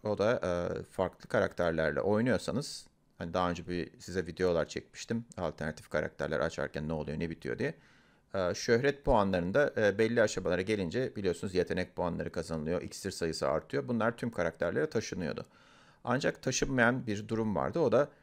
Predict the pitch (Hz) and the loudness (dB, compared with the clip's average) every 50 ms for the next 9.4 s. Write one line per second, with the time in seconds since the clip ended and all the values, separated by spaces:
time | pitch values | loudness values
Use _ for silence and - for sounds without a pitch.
0 | _ _ _ _ - 104 95 98 117 127 117 104 - - - 98 85 78 - - | _ _ _ _ -4 -2 -2 0 0 0 0 0 -2 -4 -4 -2 -2 -2 -4 -2
1 | - - 80 78 - - - _ _ - - _ _ _ _ _ _ - - 90 | 0 0 2 2 0 -2 -6 _ _ -20 -20 _ _ _ _ _ _ -10 -6 -4
2 | 80 - - 92 90 80 95 110 117 - 214 - - - 78 69 - - - 78 | -4 -2 -2 0 0 0 0 2 4 4 4 4 2 -2 -4 -4 -4 -2 -2 0
3 | - 117 120 - 120 104 - - 98 76 - - - - - - - - - - | 0 0 0 2 0 0 0 0 -2 -2 -2 -4 -6 -8 -10 -10 -10 -10 -8 -8
4 | 82 80 - - - 65 - 147 165 - _ _ _ _ _ _ _ _ _ _ | -8 -8 -8 -6 -6 -4 -4 -4 -6 -10 _ _ _ _ _ _ _ _ _ _
5 | _ _ - 98 101 90 - - - 104 98 98 90 82 98 - - - 107 104 | _ _ -6 -4 -4 -4 -4 -4 -2 0 2 4 4 4 2 0 -2 -4 -2 0
6 | 95 92 101 98 98 - - 95 - - - - - - 90 - - 101 92 80 | 2 2 2 0 0 -2 -4 -6 -6 -6 -8 -6 0 2 2 2 4 4 4 4
7 | 78 - - 92 87 90 87 - - 175 185 180 185 170 135 151 165 175 - - | 2 0 0 0 0 0 0 -2 -2 -2 0 2 4 2 2 2 0 -2 -6 -16
8 | - _ _ _ _ _ _ _ _ - 98 95 92 98 85 82 - - - - | -20 _ _ _ _ _ _ _ _ -6 -4 -2 -2 -2 -4 -6 -8 -10 -14 -16
9 | - - _ _ _ - - | -18 -20 _ _ _ -18 -18